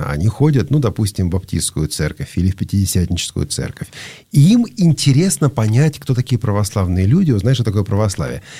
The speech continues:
И они верующие люди, они христиане, но они ходят, допустим, в баптистскую церковь. М, вот вы, как батюшка, отец Сергий, пос-, поскольку вы, вы, э, духовный лидер, духовный руководитель, такому человеку посоветуете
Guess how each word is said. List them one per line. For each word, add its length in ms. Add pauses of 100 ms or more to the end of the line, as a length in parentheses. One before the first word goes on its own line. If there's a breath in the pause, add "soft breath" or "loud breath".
(120)
И 60
они 200
верующие 580
люди, 240
они 180
христиане, 640
но 200
они 140
ходят, 320
допустим, 380
в 40
баптистскую 520
церковь. 520 (540 loud breath)
М, 260 (140)
вот 520
вы, 380
как 240
батюшка, 580
отец 300
Сергий, 380
пос-, 280
поскольку 380
вы, 180 (320)
вы, 320
э, 300 (360)
духовный 720
лидер, 280
духовный 400
руководитель, 580 (420 loud breath)
такому 300
человеку 320
посоветуете 1000